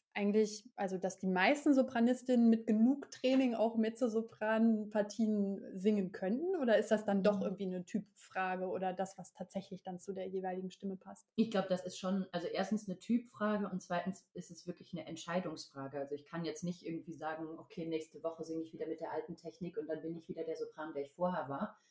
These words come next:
Speaker 2: sondern, ähm, es ist wirklich ein sich immer mehr sozusagen in diese Identität hier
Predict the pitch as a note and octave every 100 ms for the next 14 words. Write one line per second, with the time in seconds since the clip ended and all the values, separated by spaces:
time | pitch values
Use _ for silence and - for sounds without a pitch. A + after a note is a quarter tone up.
0 | _ _ _ - E3+ E3+ E3+ E3 - E3
1 | D#3+ D#3+ - D#3+ - D#3+ D#3+ F3 F#3 F3+
2 | - - _ - E3 E3 - - _ -
3 | E3+ F3+ - - - F#3+ F#3+ F3 E3+ E3+
4 | F3 F3 - D#3+ D3+ D#3 D#3+ D#3+ E3+ D#3+
5 | D#3 D#3+ E3 D#3+ E3+ F3 - F#3+ F3+ -
6 | D#3+